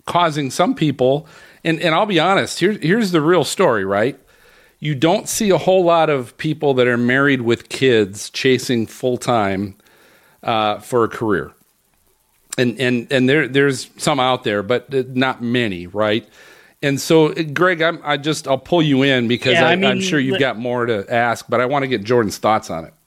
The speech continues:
Speaker 2: Yeah, like, um, I'm the, to follow up on that, Jordan, like, with the, the, the conversation we had is, <clears throat> I looked at that video that you guys, Max and, and Aaron, and I believe you were involved in it, put together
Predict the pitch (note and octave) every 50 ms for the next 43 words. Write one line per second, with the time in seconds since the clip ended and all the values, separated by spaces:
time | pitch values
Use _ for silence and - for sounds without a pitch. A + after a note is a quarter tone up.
0 | _ _ _ - D#3+ F3 F3+ D#3 C3+ C3+ C#3+ D3 C#3+ F#3+ E3+ E3+ E3 E3 E3+ D#3+
1 | D#3 D#3+ D3+ C#3+ C#3 C3+ D3 C#3+ B2+ - C3+ - D#3 B2+ - G#3+ F3+ D#3+ D3+ C#3+
2 | C#3+ C#3+ C#3+ D#3 C#3 C3+ C3 B2 B2 A#2+ B2+ B2+ B2 B2 B2 B2 A#2+ A#2 A#2 _
3 | - D#3 D3+ D3 - C#3+ B2+ - D#3+ C#3+ _ - _ - D3 - - F#3+ F#3+ F#3+
4 | E3 C#3+ - D#3 C#3+ C3+ - - C3 C3 C3 A#2+ A2+ A#2+ A#2 A#2+ A#2+ A#2 A#2 A#2
5 | A#2 A#2 A2+ _ _ _ _ _ _ _ _ _ _ _ _ _ _ - - G3
6 | G3 E3 D#3+ - D3+ E3+ F#3 G#3 G#3+ G#3 - F3+ E3 - D#3 D3+ C3+ A#2 C#3+ D3
7 | C#3+ D3+ D3 C#3+ C#3 C3 C3 B2+ B2+ _ - C3 C3 C#3 C#3 C3+ C#3 C3 C3 C3
8 | C3 C3 B2 A2+ B2+ C3+ B2+ B2+ C3 C3+ B2+ _ - - - - B2+ A#2+ A#2 A#2
9 | A#2+ - - A#2 A#2 A2+ A#2 G#2+ - C3 B2+ B2+ C3 B2+ B2+ C3 B2 A#2+ A#2 A2
10 | A2 A2 A#2 C3 C3+ C3 B2 B2 B2+ B2 A#2+ A#2+ A#2 A#2 A2 A#2 A#2 A2+ A#2 A#2
11 | A#2 A#2+ A#2 A2+ G#2+ _ - B2+ - - A#2 A2+ A#2 A2+ A2+ A#2 A2+ A2